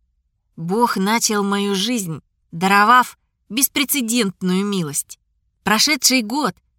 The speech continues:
последний в колледже Нотр-Дам, был счастливым. Теперь я с радостью и нетерпением ожидаю обряда Пресвятой Богородицы и жизни в союзе с божественной любовью.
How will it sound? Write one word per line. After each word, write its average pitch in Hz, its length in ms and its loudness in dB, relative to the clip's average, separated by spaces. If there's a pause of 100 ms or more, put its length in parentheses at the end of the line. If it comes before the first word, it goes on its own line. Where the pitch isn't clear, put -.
последний 220 640 0
в - 80 -10
колледже 226 460 2
Нотр-Дам, 208 760 2 (340)
был 262 260 0
счастливым. 254 760 0 (380)
Теперь 277 400 2
я 254 180 4
с - 80 2
радостью 269 580 0
и 254 120 0
нетерпением 247 1000 -2 (220)
ожидаю 233 640 4
обряда 240 400 2
Пресвятой 247 500 2
Богородицы 208 840 2 (220)
и 202 120 -2
жизни 214 520 0
в - 40 -4
союзе 196 760 0 (320)
с 170 120 -4
божественной 202 960 0
любовью. 170 720 -2